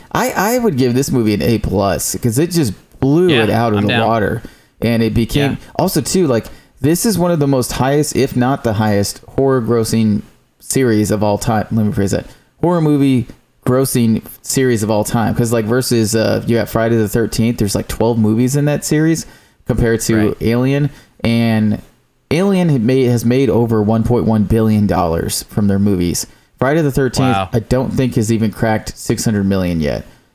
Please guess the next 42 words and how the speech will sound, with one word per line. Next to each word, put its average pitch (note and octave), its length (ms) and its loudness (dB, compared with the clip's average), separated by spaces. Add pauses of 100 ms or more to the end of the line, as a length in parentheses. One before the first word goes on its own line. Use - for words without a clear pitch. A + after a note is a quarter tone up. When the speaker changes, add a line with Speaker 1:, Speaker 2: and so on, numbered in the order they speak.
(120)
Speaker 1:
And, G#2 480 0 (840)
uh, A2 180 2
which D3 160 0
one's D3+ 240 0
more C3 380 2
lucrative? G3+ 720 0
It's B2 320 -2
hard C3+ 160 0
to A#2+ 80 0
tell B2 260 0
because A2+ 520 -2 (340)
Friday B2 260 0
the A2+ 60 -2
thirteenth A#2 320 0
doesn't A2 220 0
cost G#2+ 240 -2
a G#2+ 40 0
lot G#2 100 0
of G2+ 60 0
money G2+ 180 2
to - 80 -2
make G#2+ 240 -2
those D2+ 200 -4
movies F#2+ 320 0
compared G2+ 340 -2
to F2+ 140 -6
the F2 60 -2
later G2 300 0
Alien F#2+ 360 -2
movies. C#2 380 -4 (440)
But D3 120 2
anyways, A#2 380 0
Speaker 2:
True. F2 180 -4 (360)
Speaker 1:
um, G#2+ 500 0 (400)
yeah, C3 280 -2 (200)
Aliens D#3+ 360 0
just - 300 -14
knocked D#3 480 0
it A2+ 120 0
out A2 140 0
of G#2+ 80 0
the, G2 160 -2